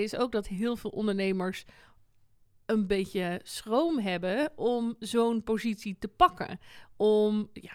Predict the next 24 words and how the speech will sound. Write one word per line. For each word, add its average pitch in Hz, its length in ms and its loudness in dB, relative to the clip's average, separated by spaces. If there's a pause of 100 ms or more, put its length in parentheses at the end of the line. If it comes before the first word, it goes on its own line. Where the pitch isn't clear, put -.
zo 185 260 -8
ga-, - 280 -14
dat - 200 -14
doe 240 220 2
je 254 100 2
toch - 200 -12
niet? 170 160 -8
Dat 196 100 -14
kun 190 100 0
je 185 60 0
toch - 180 -10
niet 185 160 0
maken 196 540 2
om 180 160 0
je 185 60 4
zo 214 240 4
te 185 140 -2
gedragen? 185 600 2 (300)
Maar 196 180 2
die 202 200 -4
onbeschroomdheid, 320 1400 4 (420)
ehm, 240 460 6 (200)
die, 233 520 -2
ja, 254 160 -2